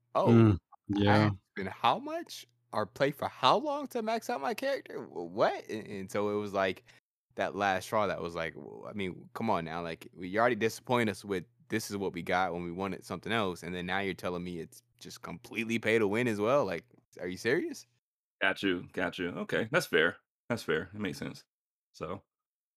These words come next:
Speaker 3: but yeah, it's just, it's just unfortunate, man. It's unfortunate, man. Activision,
Speaker 2: Ah.
Speaker 3: I mean, getting everything that's going on with the company and, I mean,
Speaker 1: Yeah.
Speaker 3: just,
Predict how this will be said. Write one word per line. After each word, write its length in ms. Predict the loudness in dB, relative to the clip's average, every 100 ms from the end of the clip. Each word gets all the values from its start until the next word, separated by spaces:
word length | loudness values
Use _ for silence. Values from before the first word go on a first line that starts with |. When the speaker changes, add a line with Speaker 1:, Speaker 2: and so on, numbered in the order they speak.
| _ _
Speaker 3:
but 120 | 4
yeah, 180 | 6 6
it's 80 | 4
just, 180 | 0 -4
it's 120 | -10 -12
just 120 | -8
unfortunate, 460 | 2 2 4 0
man. 260 | 0 0 -2 -8 -12
It's 120 | -6
unfortunate, 440 | 0 2 2 0
man. 180 | -2 2
Activision, 600 | 4 4 6 6 8 6
Speaker 2:
Ah. 20 |
Speaker 3:
I 40 | 6
mean, 160 | 6
getting 240 | 6 6 6
everything 300 | 6 6 6
that's 140 | 4
going 240 | 4 6
on 300 | 8 8 6
with 200 | 2 -4
the 160 | -4 -4 -6 0
company 580 | 2 2 2 2 4 2
and, 200 | 0 -6 -14 -20 _ _ _ -4
I 80 | 4
mean, 240 | 6 8
Speaker 1:
Yeah. 60 | 4
Speaker 3:
just, 200 | 0